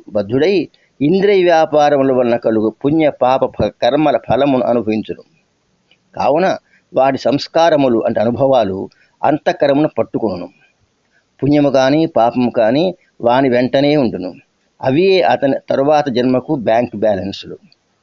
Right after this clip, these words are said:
అందుచేతనే పసిపాపకు భయము, దుఃఖము, సంతోషము నేర్పకుండానే వచ్చున్నవి. అంతయు పూర్వజన్మ స్మృతి మాత్రమే అని గ్రహింపదగును. తర్వాత పాఠములో కర్ణములు వాని ఉట్టు చెప్పుకుందాం.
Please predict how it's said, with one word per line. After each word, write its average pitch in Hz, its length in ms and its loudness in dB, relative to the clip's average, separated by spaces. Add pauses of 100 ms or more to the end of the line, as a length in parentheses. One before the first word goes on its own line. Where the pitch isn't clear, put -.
(180)
అందుచేతనే 131 680 -2 (420)
పసిపాపకు 156 840 0 (260)
భయము, 127 500 0
దుఃఖము, 135 600 -2 (100)
సంతోషము 120 720 0 (320)
నేర్పకుండానే 139 840 0
వచ్చున్నవి. 95 600 -4 (720)
అంతయు 156 380 0
పూర్వజన్మ 139 600 0
స్మృతి 117 300 -6
మాత్రమే 123 520 0
అని 139 160 0
గ్రహింపదగును. 98 680 -4 (1700)
తర్వాత 131 440 0
పాఠములో 120 420 0
కర్ణములు 127 520 0
వాని 110 300 0
ఉట్టు 101 260 -8
చెప్పుకుందాం. - 580 -10